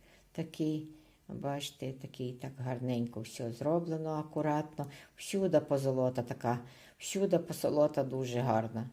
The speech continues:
дуже гарна позолота збережена. Долину так зроблено на таких, на такі ножці, на такі,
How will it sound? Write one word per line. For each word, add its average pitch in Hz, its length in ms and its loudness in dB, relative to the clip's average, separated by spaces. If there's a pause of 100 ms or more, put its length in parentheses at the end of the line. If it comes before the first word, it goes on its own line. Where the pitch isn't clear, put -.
(140)
дуже 135 400 0
гарна 117 440 0
позолота 117 720 -4 (1200)
збережена. 117 840 0 (720)
Долину 160 500 2
так 160 300 0
зроблено 151 600 0
на 147 100 -2
таких, 147 500 -4 (340)
на 139 60 -6
такі 151 260 -4
ножці, 147 560 0
на 135 120 -4
такі, 135 420 -8